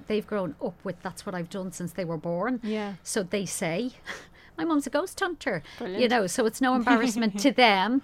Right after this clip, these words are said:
Speaker 2: Yeah.
Speaker 1: And now all the other mums and things like that, you know, they've all accepted "That's what I do," and they think it's pretty cool.
Speaker 2: Yeah.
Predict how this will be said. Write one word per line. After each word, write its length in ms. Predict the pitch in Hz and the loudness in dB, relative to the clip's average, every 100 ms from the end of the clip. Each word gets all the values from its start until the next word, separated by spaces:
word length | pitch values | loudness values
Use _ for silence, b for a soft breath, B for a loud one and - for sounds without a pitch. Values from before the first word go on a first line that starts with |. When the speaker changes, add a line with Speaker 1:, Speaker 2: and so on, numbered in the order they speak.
| - | -2
Speaker 2:
Yeah. 140 | 202 196 B 247 | -10 -10 B 2
Speaker 1:
And 140 | 247 | 6
now 160 | 269 254 | 8 8
all 140 | 254 | 4
the 120 | 220 | 2
other 140 | 240 240 | -2 -2
mums 400 | 196 180 160 - | -2 -4 -6 -4
and 180 | 180 156 | -6 -4
things 220 | 202 180 | -6 -6
like 140 | 180 | -6
that, 180 | 131 160 208 | -6 -8 -10
you 320 | - 220 208 | -6 -2 0
know, 100 | 185 | 0
they've 240 | 214 214 | 0 0
all 200 | 196 175 - | -2 -4 -6
accepted 560 | 214 - 202 - 175 | -8 -4 -4 -4 -10
"That's 220 | 185 175 - | -8 -10 -6
what 80 | |
I 100 | 175 | -6
do," 220 | 156 202 180 | -4 -4 -4
and 80 | |
they 120 | 165 170 | -6 -6
think 220 | 202 170 | -8 -8
it's 140 | - | -12
pretty 260 | - 170 147 | -8 -8 -8
cool. 360 | - 196 196 135 | -8 -6 -6 -2
Speaker 2:
Yeah. 380 | 240 233 208 | 0 0 -2